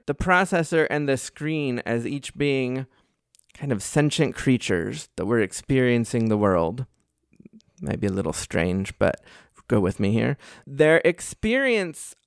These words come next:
of things is very different. So, for example, if you could be that processor inside the computer,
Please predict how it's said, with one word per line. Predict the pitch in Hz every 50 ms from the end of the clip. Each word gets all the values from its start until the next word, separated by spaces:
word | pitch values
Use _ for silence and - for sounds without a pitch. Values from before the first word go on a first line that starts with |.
| _ -
of | 151 160 160 156 151 147 151 151 147 143 - _ _ _ _ _ _ _ _ _ _ _ -
things | _ 165 147 147 143 147 143
is | 151 147
very | 143 151 143 143 139 135
different. | 135 143 123 - - - 76 - _ - - _ _ _
So, | _ - 160
for | 139 - 180
example, | 170 165 165 185 196 202 190 170 180 156 147 139 - _ _ _ _ _ _ _ _ _ _ _ _ _
if | _ 147 135 -
you | 190 233
could | 233 - 269 277 269 240 208 - - 127 123 _
be | - 202 226 240 240 240
that | 214 220 202 180 - _
processor | - - 175 170 175 - 170 143 131 - 143 127
inside | 120 127 135 143 143 - - 143 143 139 139 139 135 151 _ _ _ _ _ _ _ _
the | 131 123 131 127 127 123 120 120 123 143 - _ _ _ _ _ _ _ _ _
computer, | - - 135 131 - - 151 143 123 104 87 73 90 127